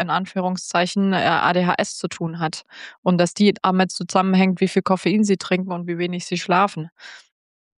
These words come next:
Also diese Zusammenhänge sichtbar zu machen durch Messungen und das zu erklären, das ist eigentlich immer der, der Weg, wie Menschen dann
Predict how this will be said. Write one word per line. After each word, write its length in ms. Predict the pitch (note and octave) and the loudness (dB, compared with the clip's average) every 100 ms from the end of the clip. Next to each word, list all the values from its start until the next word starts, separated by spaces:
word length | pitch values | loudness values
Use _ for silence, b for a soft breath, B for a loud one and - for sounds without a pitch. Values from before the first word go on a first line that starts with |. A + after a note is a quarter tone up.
| _ _ _ _ _ _ - _ - | _ _ _ _ _ _ -20 _ -6
Also 180 | - F3 | 0 2
diese 300 | E3 G#3 G#3 | 4 4 2
Zusammenhänge 640 | F#3+ F#3+ G3 G3 G3 G3 F3+ | 0 0 2 4 2 4 2
sichtbar 460 | G#3+ - - E3 | 0 -2 -2 -2
zu 140 | - F3+ | -2 -2
machen 280 | F3 F3+ | 0 0
durch 240 | F3 G#3+ - | 0 0 2
Messungen 640 | F#3+ G3 E3 D#3+ D#3+ F#3+ | 0 0 -2 -4 -4 -2
und 180 | F3+ E3+ | -2 -2
das 160 | F#3 | -2
zu 140 | - F#3 | -2 -2
erklären, 580 | D#3 - G3+ G3 F#3 F#3 | -2 0 2 2 2 0
das 200 | F3 F#3+ | -4 -4
ist 120 | - | -4
eigentlich 240 | A#2 E3 | -4 -4
immer 180 | F3 F3 | -2 -2
der, 300 | E3+ E3 D#3 | 0 0 0
der 220 | F3+ E3+ | -2 0
Weg, 220 | F3+ F#3 - | 0 0 0
wie 140 | F#3+ | 0
Menschen 400 | F3 F#3 - F#3 | 2 0 -2 -2
dann 240 | F3 F3 | 0 0